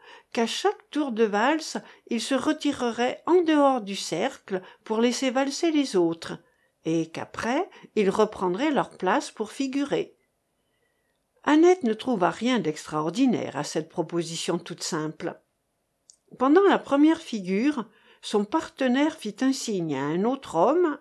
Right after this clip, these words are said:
assez âgé et très bien vêtu, et sur ce signe,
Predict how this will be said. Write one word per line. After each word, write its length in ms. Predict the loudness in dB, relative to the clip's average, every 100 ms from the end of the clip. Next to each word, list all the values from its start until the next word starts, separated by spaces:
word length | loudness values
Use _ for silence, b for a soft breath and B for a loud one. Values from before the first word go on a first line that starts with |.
| -4
assez 400 | -4 -2 -2 0
âgé 460 | 0 0 -2 -2
et 80 | -4
très 200 | -4 -2
bien 260 | 2 4 4
vêtu, 480 | 0 -4 -10 -10 _ _ _ _ _ _ _ _
et 160 | -4 -4
sur 240 | -6 -10
ce 160 | -10 -8
signe, 520 | -2 2 4 4